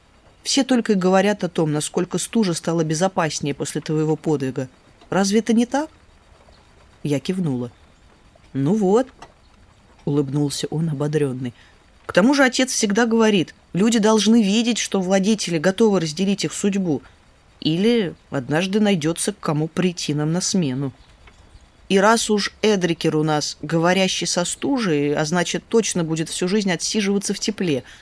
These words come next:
Я увидела, как побелела щека Эда, обращенная ко мне, и нахмурилась. «Хватит, Адоркер, на этом закончим. Давайте говорить о чем-то приятном. В конце концов, у вашей сестры день рождения».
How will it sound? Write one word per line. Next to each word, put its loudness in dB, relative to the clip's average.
Я 2
увидела, 2
как -6
побелела -2
щека -4
Эда, -2
обращенная -4
ко -10
мне, -6
и -4
нахмурилась. -4
«Хватит, -2
Адоркер, -6
на -2
этом 0
закончим. -4
Давайте 0
говорить -2
о -8
чем-то -6
приятном. -6
В -20
конце -6
концов, -4
у -4
вашей -6
сестры -4
день -4
рождения». -6